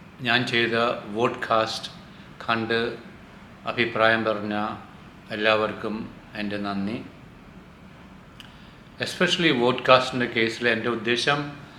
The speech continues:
നിങ്ങൾ കണ്ടിട്ട് നിങ്ങളുടെ അഭിപ്രായങ്ങൾ നിങ്ങൾ അറിയിച്ചാൽ, ആ, it becomes a, not a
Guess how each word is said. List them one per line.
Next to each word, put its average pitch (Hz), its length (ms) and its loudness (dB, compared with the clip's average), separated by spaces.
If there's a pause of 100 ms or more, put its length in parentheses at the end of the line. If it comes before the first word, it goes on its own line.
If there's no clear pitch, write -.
(220)
നിങ്ങൾ 120 200 0 (100)
കണ്ടിട്ട് 117 440 0
നിങ്ങളുടെ 110 240 2
അഭിപ്രായങ്ങൾ 110 560 2 (100)
നിങ്ങൾ 110 200 -4 (340)
അറിയിച്ചാൽ, 107 500 -2 (1040)
ആ, - 20 -2 (720)
it 117 140 -4
becomes 139 380 -2 (100)
a, - 20 2 (120)
not 131 160 6
a 110 40 4